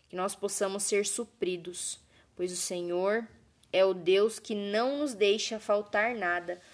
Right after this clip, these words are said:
O Senhor nos abençoa conforme a tua bondade, Senhor, e a tua bondade é infinita.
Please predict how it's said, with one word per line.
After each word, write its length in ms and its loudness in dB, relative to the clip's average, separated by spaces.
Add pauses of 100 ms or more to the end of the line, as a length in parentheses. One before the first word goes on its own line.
(160)
O 60 -14
Senhor 400 -4
nos 180 -4
abençoa 800 -2
conforme 580 -2
a 80 -4
tua 320 0
bondade, 680 -2
Senhor, 560 -10 (420)
e 80 0
a 60 2
tua 180 2
bondade 680 2
é 40 -2
infinita. 880 -8